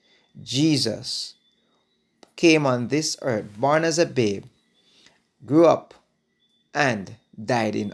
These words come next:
our place. That's what happened for David. The child faced death in his place.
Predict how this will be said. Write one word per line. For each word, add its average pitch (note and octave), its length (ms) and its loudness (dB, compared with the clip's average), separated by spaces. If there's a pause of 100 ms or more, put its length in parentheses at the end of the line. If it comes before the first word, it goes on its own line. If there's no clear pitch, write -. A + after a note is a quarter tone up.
our G2 240 -6
place. - 640 -14 (580)
That's D3 220 0
what C3+ 100 4
happened B2 320 -2
for G#2+ 120 -8
David. G#2+ 520 -2 (520)
The G#2 80 -10
child A#2+ 500 0
faced G#2 580 -8
death A2 460 -6 (480)
in A2+ 200 -2
his A2 320 -6
place. - 600 -10